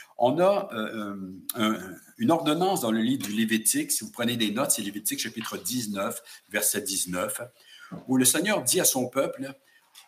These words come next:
Vous observerez mes lois. Tu n'accoupleras point des bestiaux de deux espèces différentes. Tu n'ensèmeras point dans ton champ, ton champ de deux espèces de semences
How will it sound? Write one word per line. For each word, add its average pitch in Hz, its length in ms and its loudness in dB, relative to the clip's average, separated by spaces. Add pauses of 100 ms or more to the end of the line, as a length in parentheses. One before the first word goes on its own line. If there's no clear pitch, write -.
(180)
Vous 117 220 4
observerez 151 540 4
mes 120 180 4
lois. 98 480 0 (220)
Tu 127 120 2
n'accoupleras 160 600 4
point 160 320 4
des 131 100 0
bestiaux 135 500 2
de 127 120 2
deux 139 260 2
espèces 123 400 0
différentes. 104 680 -2 (340)
Tu 120 120 2
n'ensèmeras 143 640 4
point 143 260 2
dans 120 160 2
ton 113 200 -2
champ, 131 540 0
ton 117 160 -2
champ 131 220 2
de 107 100 0
deux 135 300 2
espèces 113 340 -2
de 101 80 0
semences 104 580 0